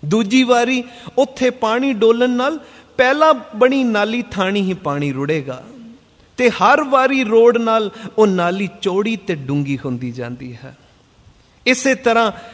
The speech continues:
ਸਾਡੇ ਹਰ ਇੱਕ ਖਿਆਲ ਜਾਂ ਕਰਮ ਆਪਣੇ ਵਹਿਣ ਲਈ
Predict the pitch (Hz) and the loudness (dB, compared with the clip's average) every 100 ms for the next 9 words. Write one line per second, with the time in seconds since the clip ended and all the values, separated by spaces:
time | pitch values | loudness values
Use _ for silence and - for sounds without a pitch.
0 | - - - 240 247 285 247 - 254 311 | -20 -12 0 2 4 2 2 2 2 0
1 | 269 294 - 214 - 220 202 226 240 214 | -2 -8 -8 -16 -4 0 2 0 0 -2
2 | 190 - 202 214 269 262 - - 208 220 | -2 -2 -2 0 0 -2 -8 -8 0 0
3 | - 233 220 185 135 175 214 254 247 240 | 0 2 2 2 -2 0 2 2 0 -2
4 | 226 | -2